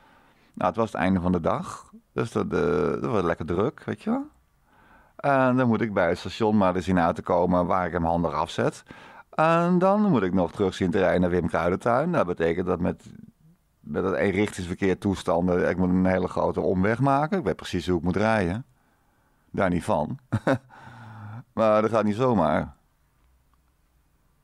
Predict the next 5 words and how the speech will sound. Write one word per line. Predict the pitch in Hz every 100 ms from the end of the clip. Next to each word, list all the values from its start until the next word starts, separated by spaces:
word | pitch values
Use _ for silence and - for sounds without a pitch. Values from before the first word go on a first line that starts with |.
| _ _ _ _ _ _ _ _ _ _ _ _ _ _ _ _ _ _ _ _ _ _ _ _ _ _ - - - _
Dat | - 110
is | 104
een |
heel | 92 87
gedoe. | 85 98 101